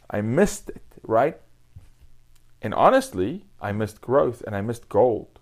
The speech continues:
because you delivered gold in those moments. But I was, I was too black and, I was too th-, thinker, no feeler. When you made the change up, my expectation is not that you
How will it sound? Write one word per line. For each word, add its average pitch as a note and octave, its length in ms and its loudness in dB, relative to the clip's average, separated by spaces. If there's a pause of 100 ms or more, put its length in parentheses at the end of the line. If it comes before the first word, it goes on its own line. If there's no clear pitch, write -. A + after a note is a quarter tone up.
because G2 460 -6
you G#2+ 140 -8
delivered A#2 720 -4
gold D3+ 500 4
in F#2 200 -6
those E2+ 260 -8
moments. E2 640 -14 (1120)
But F#2+ 180 -2
I B2 260 2
was, A#2 360 -2 (760)
I G2+ 60 -2
was G2+ 240 -6 (100)
too D#3+ 520 0
black G#2+ 420 -2
and, G#2+ 160 -10 (360)
I - 80 -12
was G2+ 220 -6
too C#3+ 460 -2 (280)
th-, - 240 -20 (760)
thinker, C3+ 360 0
no G#2+ 220 -2
feeler. G2+ 560 0 (640)
When G#2 180 -6
you D#3+ 340 -2
made C#3+ 320 -4
the B2 80 -10
change A#2+ 340 -6
up, A2 80 -4
my G#2+ 140 -4
expectation D3+ 720 -6
is B2+ 120 -10
not B2+ 280 -6
that A2+ 220 -12
you G2+ 80 -12